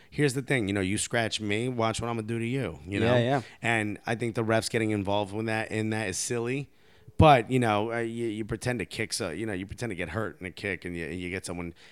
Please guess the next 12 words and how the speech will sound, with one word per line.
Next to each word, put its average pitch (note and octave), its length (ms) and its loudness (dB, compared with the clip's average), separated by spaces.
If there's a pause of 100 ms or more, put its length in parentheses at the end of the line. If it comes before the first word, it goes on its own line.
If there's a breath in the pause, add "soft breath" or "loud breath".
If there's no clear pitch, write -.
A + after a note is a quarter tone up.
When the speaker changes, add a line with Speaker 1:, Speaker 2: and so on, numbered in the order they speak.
(140 soft breath)
Speaker 1:
kicked G#2+ 180 -6
out. F#2+ 140 0
That's C3 280 0
worse A#2+ 280 0
to A2+ 140 -2
me G#2+ 180 2
than, F2+ 240 -4
than F2+ 180 -2
scratching F#2+ 520 -2
someone, B1+ 440 -10
you F#2+ 100 -4
know? G2 200 -4